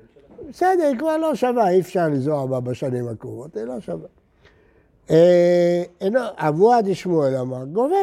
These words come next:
Speaker 2: משאר נכסים". נכון, השדה הזאת התבטלה, אבל יש עוד נכסים. אמר רב נחמן בר יצחק, משום דעמי שפיר נאה, ובגלל שיש לו שם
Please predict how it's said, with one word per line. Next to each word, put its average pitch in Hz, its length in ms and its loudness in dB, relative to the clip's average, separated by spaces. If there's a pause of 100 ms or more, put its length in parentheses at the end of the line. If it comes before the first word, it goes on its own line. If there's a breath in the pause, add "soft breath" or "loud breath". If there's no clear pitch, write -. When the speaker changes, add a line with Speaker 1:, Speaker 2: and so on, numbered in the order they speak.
Speaker 2:
משאר 165 280 -4
נכסים". 214 640 -4
נכון, 185 400 -2
השדה 160 460 0
הזאת 156 460 -2
התבטלה, 139 500 -6 (320 soft breath)
אבל 131 120 -2
יש 160 120 -4
עוד 285 180 2 (120)
נכסים. 254 440 -4 (720 soft breath)
אמר 233 340 4
רב 196 60 2
נחמן 220 420 0
בר 151 120 0
יצחק, 180 540 2 (840)
משום 185 480 2
דעמי 165 420 0
שפיר 185 460 -2
נאה, 170 340 0
ובגלל 151 280 -4
שיש 160 320 -6
לו 151 140 -6
שם 175 340 -2